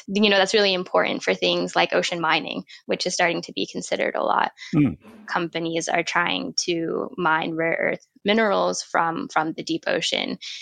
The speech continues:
Speaker 1: And that's because we're kind of running out of resources on land. So they're like, "Ah, maybe we can go in the ocean and,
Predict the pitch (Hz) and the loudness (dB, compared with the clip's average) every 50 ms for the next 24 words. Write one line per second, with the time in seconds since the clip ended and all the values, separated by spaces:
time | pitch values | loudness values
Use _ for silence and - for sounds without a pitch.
0 | - - - 185 175 170 165 - - - - - - - _ - - 143 151 - | -10 -4 0 2 2 2 2 0 -2 -4 -4 -6 -6 -10 _ -2 0 0 0 0
1 | - 185 - 170 160 - 175 - - 175 170 165 160 160 160 160 160 160 - 160 | -2 0 0 2 2 2 0 0 0 2 2 2 2 2 2 2 2 0 0 0
2 | 165 160 165 160 - - - 165 - 175 - 160 156 175 185 220 233 240 226 220 | 0 -2 -4 -4 -4 -4 -4 -4 -6 -6 -6 -4 0 2 2 4 4 4 2 2
3 | 214 - 202 185 180 175 170 170 175 - - 185 202 196 185 185 175 175 - 175 | 2 2 2 2 4 4 4 2 2 2 2 2 2 2 2 2 0 0 0 0
4 | 170 180 175 160 165 160 160 160 - - 170 180 - - 165 165 160 156 - | 0 0 0 0 2 2 2 2 2 2 2 2 0 0 -2 0 -2 -2 -2